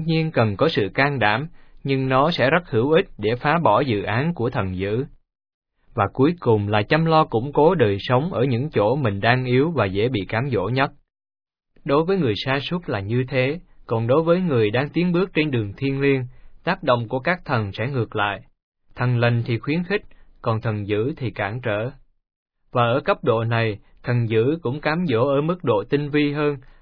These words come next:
mà với ngôn từ của Thánh Y Nhã là, "Vào cửa của ta, ra cửa của nó." Nghĩa là thần dữ cũng biết làm điều tốt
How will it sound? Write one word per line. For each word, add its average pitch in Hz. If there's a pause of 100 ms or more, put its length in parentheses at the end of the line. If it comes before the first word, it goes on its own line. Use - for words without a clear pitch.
(100)
mà 104
với 110
ngôn 151
từ 104
của 110
Thánh 139
Y 135
Nhã 120
là, 104 (400)
"Vào 113
cửa 117
của 117
ta, 131 (140)
ra 143
cửa 117
của 107
nó." 123 (680)
Nghĩa 120
là 123
thần 113
dữ 113
cũng 131
biết 170
làm 110
điều 98
tốt 143